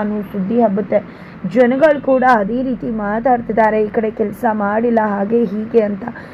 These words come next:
ಈ ಕಡೆ ದೊಂಬಿ ಗಿಬ್ಬಿ ಎದ್ಬಿಟ್ಟಿದ್ಯಾ ಅಂತ ಅನ್ಕೊಂಡಿದ್ದೆ ಸುಭಾಷ್ ರಾಜಿಗೆ ಕಾಲ್ ಮಾಡ್ತಾರೆ.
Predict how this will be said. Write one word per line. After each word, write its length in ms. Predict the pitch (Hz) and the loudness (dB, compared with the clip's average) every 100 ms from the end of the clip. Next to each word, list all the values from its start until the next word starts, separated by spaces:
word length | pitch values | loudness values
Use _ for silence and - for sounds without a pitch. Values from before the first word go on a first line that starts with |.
| - - | -16 -4
ಈ 20 | |
ಕಡೆ 340 | 330 330 254 | 0 0 2
ದೊಂಬಿ 320 | 220 202 233 | 2 2 -2
ಗಿಬ್ಬಿ 500 | 311 262 220 240 226 | -2 -2 -2 -2 -2
ಎದ್ಬಿಟ್ಟಿದ್ಯಾ 720 | 262 220 190 247 285 240 254 | 2 2 2 -2 -2 2 2
ಅಂತ 140 | 240 233 | 2 2
ಅನ್ಕೊಂಡಿದ್ದೆ 560 | 226 214 233 233 214 226 | -2 -2 -2 -2 0 0
ಸುಭಾಷ್ 400 | 226 208 214 - | 0 0 0 0
ರಾಜಿಗೆ 360 | 208 196 196 - | 0 0 -4 2
ಕಾಲ್ 260 | 214 208 | 2 2
ಮಾಡ್ತಾರೆ. 400 | 220 208 226 208 | 0 0 2 2